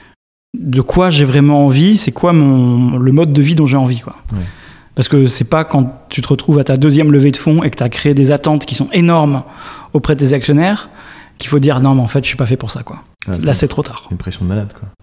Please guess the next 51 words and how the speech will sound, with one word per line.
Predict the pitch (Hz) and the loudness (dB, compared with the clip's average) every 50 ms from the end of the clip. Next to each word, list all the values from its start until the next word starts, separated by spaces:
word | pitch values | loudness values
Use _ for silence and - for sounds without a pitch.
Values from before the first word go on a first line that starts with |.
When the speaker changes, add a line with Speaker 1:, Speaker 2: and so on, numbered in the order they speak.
| _ _ _ _ _ - _ _ - - - - - - - - | _ _ _ _ _ -20 _ _ -20 -20 -20 -20 -20 -20 -2 0
Speaker 1:
Ouais, | 190 285 294 202 | 2 2 2 2
et | 160 | 2
puis | - 151 | 0 0
c'est, | 127 147 147 139 139 139 135 | 2 2 4 4 4 4 2
et | 127 | 0
puis | - - 135 | -2 -4 -4
t'as | - 143 | -2 0
embarqué | 135 135 131 131 127 - - 147 | 0 0 0 -2 -2 0 0 2
des | 147 143 | 2 2
gens | 143 170 175 | 2 2 0
avec | 175 202 - | 0 -2 0
toi, | - 262 277 | 0 0 2
donc | 202 165 143 - | 2 2 2 2
à | 147 | 2
un | 127 | 2
Speaker 2:
Oui, | 135 | 2
Speaker 1:
moment, | 143 147 | 2 2
Speaker 2:
oui, | 131 | 2
Speaker 1:
t'as | 127 127 | 2 2
Speaker 2:
oui. | 131 | 2
Speaker 1:
une | - | 0
responsabilité | 139 - - 139 - 147 131 135 139 135 - 165 | 0 -2 -2 -2 -2 0 0 2 0 0 2 2
aussi | 160 151 139 - 185 175 | 2 2 0 0 0 2
de, | 160 143 135 131 127 127 127 127 123 123 120 120 123 | 2 2 2 0 0 -2 -2 -4 -4 -4 -4 -4 -4
d'aller | 123 123 131 131 139 | -4 -2 2 2 2
au | 139 | 2
bout | 135 160 170 | 4 2 2
de | 156 147 | 0 -2
ce | - | -2
que | - 139 | -4 -4
t'as | - 127 127 120 120 120 117 120 120 123 | -2 -2 -2 -2 -2 -4 -2 -2 -2 -4
démarré, | 127 127 151 165 165 175 202 - | -4 -4 -2 0 2 2 2 0
quoi. | - - - - - _ _ - - - - - - - - - - - - - - - - - - - - | -2 -6 -8 -8 -12 _ _ -20 -20 -18 -16 -16 -16 -14 -18 -18 -20 -20 -20 -20 -20 -20 -20 -20 -20 -2 -2
Donc | 143 - | -2 0
ça, | - - 170 | 0 -2 -2
c'est, | 165 - - 139 | -2 0 0 0
ouais, | 127 131 131 | 0 0 -2
je | - | -2
pense, | - 139 123 - - | -4 -6 -6 -4 -6
le, | 135 127 123 123 123 123 123 120 | -4 -4 -2 -4 -2 -4 -4 -4
le | 120 120 | -4 -6
premier | 113 - - 139 131 123 | -8 -6 -4 -4 -4 -4
conseil. | - 123 117 - 135 127 - - _ _ _ - | -4 -6 -8 -8 -10 -12 -14 -18 _ _ _ -14
Speaker 2:
Ok. | 110 - - | -14 -12 -14
Speaker 1:
Le | 110 - - _ _ - - | -18 -18 -18 _ _ -6 -2
deuxième | 135 131 135 143 135 | 0 2 2 2 2
conseil, | - - 113 - 156 151 | 2 0 0 2 0 0
c'est | - - 131 123 | 0 0 2 2
n'en | 120 131 131 131 | 4 4 4 2
écoute | 123 - 143 - 135 | 2 2 0 0 0
aucun. | 123 - - 131 | -2 -4 -10 -12